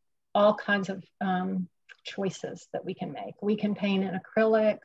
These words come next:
we can paint in oil, we can do mark making, we can use brushes, we can use collage, and it just keeps us totally unrestricted. So my main, um, typically I paint in acrylic as a base,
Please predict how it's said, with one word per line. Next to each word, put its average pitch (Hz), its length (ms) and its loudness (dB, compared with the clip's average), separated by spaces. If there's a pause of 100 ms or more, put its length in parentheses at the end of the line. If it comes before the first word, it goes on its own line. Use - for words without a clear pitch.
we 196 120 -8
can 185 180 -6
paint 185 240 -6
in 185 140 -10 (100)
oil, 208 680 -2 (380)
we 220 140 2
can 208 180 0
do 190 160 0
mark 202 380 2
making, 208 480 0
we 190 120 -4
can 185 240 -6
use 175 280 -6
brushes, 226 960 4
we 175 140 -6
can 170 260 -14
use 165 180 -20 (140)
collage, 220 760 4 (480)
and 214 140 4
it 208 100 2
just 233 420 6
keeps - 280 -4
us 214 160 -6
totally 220 480 -2
unrestricted. 202 880 -4 (520)
So 226 220 6
my 247 200 8
main, 277 680 6
um, 220 480 4 (560)
typically 247 640 4
I 196 140 0
paint 208 340 -4
in 196 80 -2
acrylic 214 640 -2
as 202 120 -2
a 202 60 0
base, 196 640 -2